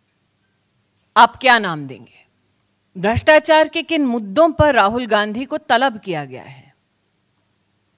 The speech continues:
उन पर थोड़ा विचार करें। एक ऐसी कंपनी उन्नीस सौ तीस के दशक में गठित होती है जिसका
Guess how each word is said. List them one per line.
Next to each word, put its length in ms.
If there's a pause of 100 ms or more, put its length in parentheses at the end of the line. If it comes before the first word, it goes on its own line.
(680)
उन 140
पर 200
थोड़ा 280
विचार 400
करें। 300 (580)
एक 220
ऐसी 360
कंपनी 680 (1300)
उन्नीस 380
सौ 180
तीस 300
के 140
दशक 380
में 160
गठित 380
होती 340
है 240 (2000)
जिसका 400